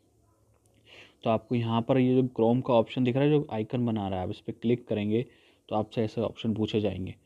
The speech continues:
तो आप इसको कर लीजिए open in split screen। Split screen करने के बाद आपको क्या करना है, एक दूसरी ऐप खोलनी है जो कि split screen support करता है। like मैंने यहाँ WhatsApp खोल लिया,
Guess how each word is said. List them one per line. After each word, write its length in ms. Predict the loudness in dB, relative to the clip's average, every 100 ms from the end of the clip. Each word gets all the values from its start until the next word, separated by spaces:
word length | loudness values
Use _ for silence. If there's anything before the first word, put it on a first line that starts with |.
| _ _ _ -4
तो 60 |
आप 160 | -2 -2
इसको 220 | -4 -8
कर 160 | -6 -4
लीजिए 360 | -2 0 -2 -2
open 400 | -6 -6 -4 -4
in 180 | -4 -6
split 380 | -8 -4 -4 -4
screen। 340 | -10 -8 -8 -10 _ _ -16
Split 260 | -4 -4
screen 260 | -2 -2 0
करने 280 | 2 2 2
के 80 | 2
बाद 240 | 0 -2 _ _ _ _ -14
आपको 260 | -14 -10 -6
क्या 140 | -2
करना 220 | 0 2
है, 100 | 2
एक 120 | 2
दूसरी 340 | 0 -4 0 2
ऐप 140 | 0
खोलनी 300 | -2 -6 -2 -2
है 100 | 0
जो 140 | 0
कि 140 | -2 -6
split 320 | -6 -6 -6
screen 360 | -6 -4 -4 -4 _ _ -10
support 320 | -2 0 0
करता 220 | -2 -6
है। 60 | -4
like 160 | -4 -4
मैंने 220 | -4 -4
यहाँ 140 | -4 -4
WhatsApp 380 | -4 -6 -12 -18
खोल 180 | -14
लिया, 240 | -12 -12